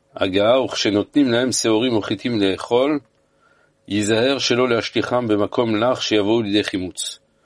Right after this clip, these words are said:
Le Rama dit que quand on donne aux poules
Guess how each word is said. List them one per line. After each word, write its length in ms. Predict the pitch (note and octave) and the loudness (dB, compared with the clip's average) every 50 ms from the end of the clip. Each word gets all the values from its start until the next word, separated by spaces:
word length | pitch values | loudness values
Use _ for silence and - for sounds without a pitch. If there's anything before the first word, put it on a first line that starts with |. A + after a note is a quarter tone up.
| _ _ _ _ _ _ _ _ _ _ | _ _ _ _ _ _ _ _ _ _
Le 100 | G#2 G#2 | -2 0
Rama 280 | G2 A2+ A2+ A2 G#2 G2 | 2 2 2 0 -2 0
dit 280 | F2+ G2+ B2 C#3+ C#3+ | 0 2 2 2 2
que 120 | C#3+ - A#2 | 4 0 -2
quand 320 | F#2+ - C3 C3+ - - | 0 2 -2 -2 0 0
on 200 | C3 B2 A2 G#2+ | 0 2 2 0
donne 320 | F#2+ F#2 A#2 C3 B2 A2+ | 0 2 0 2 4 2
aux 80 | G#2 F#2+ | 0 0
poules 420 | - - B2+ B2 B2 A2+ F#2+ E2+ | 0 -2 0 2 2 2 0 0